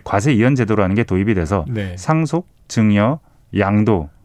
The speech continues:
Speaker 1: 시점에 낼 수 있도록,
Speaker 2: 아.
Speaker 1: 지금은 내지 않도록 그런
Speaker 2: 아,
Speaker 1: 조건이
Speaker 2: 그러니까 이게
Speaker 1: 있습니다.
Speaker 2: 체납되는 게 아니라
Speaker 1: 네네.
Speaker 2: 합법적으로 밀어놓고
Speaker 1: 네,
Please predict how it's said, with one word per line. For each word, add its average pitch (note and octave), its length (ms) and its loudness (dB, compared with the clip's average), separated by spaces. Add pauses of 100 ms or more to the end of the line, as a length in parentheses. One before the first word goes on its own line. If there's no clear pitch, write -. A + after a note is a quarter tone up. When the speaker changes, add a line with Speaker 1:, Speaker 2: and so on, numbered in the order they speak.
(400)
Speaker 1:
시점에 D#3 600 0
낼 G2 180 2
수 A#2 160 -2
있도록, F2 380 -4
Speaker 2:
아. - 340 -8
Speaker 1:
지금은 A#2+ 320 2
내지 F#2 220 0
않도록 E2+ 320 -4
그런 A2+ 200 2
Speaker 2:
아, - 20 -2
Speaker 1:
조건이 C3+ 400 0
Speaker 2:
그러니까 A#2+ 240 2
이게 C#3+ 100 0
Speaker 1:
있습니다. A2 540 0
Speaker 2:
체납되는 E3+ 580 -4
게 F3+ 80 0
아니라 C#3+ 340 0
Speaker 1:
네네. G#2+ 360 4
Speaker 2:
합법적으로 C#3+ 580 -2
밀어놓고 C#3+ 520 0
Speaker 1:
네, G#2+ 400 0